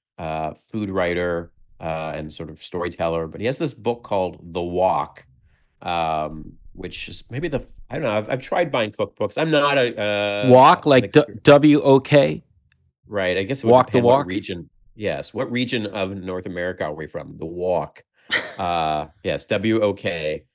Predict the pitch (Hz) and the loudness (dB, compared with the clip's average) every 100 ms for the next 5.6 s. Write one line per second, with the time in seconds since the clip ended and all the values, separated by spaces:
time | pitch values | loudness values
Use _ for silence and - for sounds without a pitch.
0 | _ _ 95 90 87 87 85 85 82 _ | _ _ -8 -4 -4 -4 -8 -14 -18 _
1 | _ _ _ _ - - - - - - | _ _ _ _ -2 -2 -2 -6 -8 -12
2 | _ 117 113 _ _ _ _ _ _ _ | _ -16 -16 _ _ _ _ _ _ _
3 | _ - 107 87 - 123 156 147 151 139 | _ -4 -2 -2 -2 0 0 0 0 0
4 | 139 117 107 104 107 110 120 120 120 104 | 0 -2 -2 -4 -8 -6 -6 -6 -6 -6
5 | 107 - 131 143 - | -6 -4 -4 -6 -10